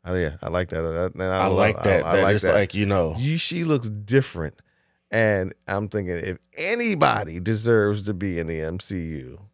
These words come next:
Speaker 2: It's her.
Speaker 1: it's her. <laughs> It is her.
Speaker 2: Because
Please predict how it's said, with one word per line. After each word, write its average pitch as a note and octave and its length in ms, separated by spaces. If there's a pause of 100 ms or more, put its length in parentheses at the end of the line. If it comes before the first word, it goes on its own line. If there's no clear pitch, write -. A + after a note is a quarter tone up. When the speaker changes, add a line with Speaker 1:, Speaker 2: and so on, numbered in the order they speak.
(180)
Speaker 2:
It's F#2+ 120
her. - 320
Speaker 1:
it's G#2 300
her. - 720 (400)
<laughs> - 320
It B2 340
is G#2+ 400
her. A2+ 340 (120)
Speaker 2:
Because C3 420